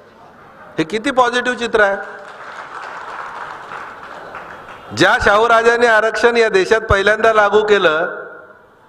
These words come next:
त्या शाहूराजाच्या समाजाच्या माणसांना आरक्षण मिळू नये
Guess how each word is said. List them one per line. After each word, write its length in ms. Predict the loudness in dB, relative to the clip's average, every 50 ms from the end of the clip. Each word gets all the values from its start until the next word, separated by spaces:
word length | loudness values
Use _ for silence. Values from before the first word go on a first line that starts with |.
| _ _ _ _ _ _ _ _ -20 -20 -20 -20 -20 _ -20 -20 -20 -20 -4 0
त्या 140 | 2 2 2 2
शाहूराजाच्या 1080 | 2 4 4 4 4 2 2 2 4 2 2 2 2 2 2 2 2 2 -2 -4 -10 -14 -16 -18 -20 -20 -8 -2 0
समाजाच्या 640 | 2 4 4 2 4 2 2 2 2 0 0 2
माणसांना 540 | 2 0 0 0 0 -2 -2 0 2 2 2
आरक्षण 480 | 2 2 0 -2 -2 -2 -2 -2 -2
मिळू 340 | -2 0 0 2 4 4 2
नये 360 | 2 2 0 0 0 -2 -4